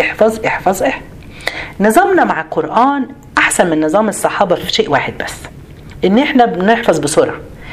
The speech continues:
بس القرآن ما بيغيرناش، لكن الصحابة كان بيغيروا. الصحابة دول يا جماعة قبل الإسلام مش كانوا زينا، احنا ب-، كلنا الحمد لله مسلمين، و-،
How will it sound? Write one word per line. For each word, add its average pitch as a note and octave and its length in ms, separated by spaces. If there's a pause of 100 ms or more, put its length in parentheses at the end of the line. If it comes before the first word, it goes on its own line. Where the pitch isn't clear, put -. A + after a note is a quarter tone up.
(300)
بس A#3+ 200
القرآن A3+ 600
ما F4 80
بيغيرناش، F#3+ 1000 (920)
لكن A3+ 220
الصحابة E4 380
كان B3+ 180
بيغيروا. D#3 520 (720)
الصحابة - 420
دول C#4+ 180
يا B3 80
جماعة G3+ 340 (320)
قبل A3 240
الإسلام A#3 380
مش A#3 160
كانوا G4+ 220
زينا، A3+ 420
احنا A3 200
ب-، G3 160 (280)
كلنا D4+ 280
الحمد A#3 300
لله E3+ 220
مسلمين، A#2+ 480 (800)
و-، G3+ 340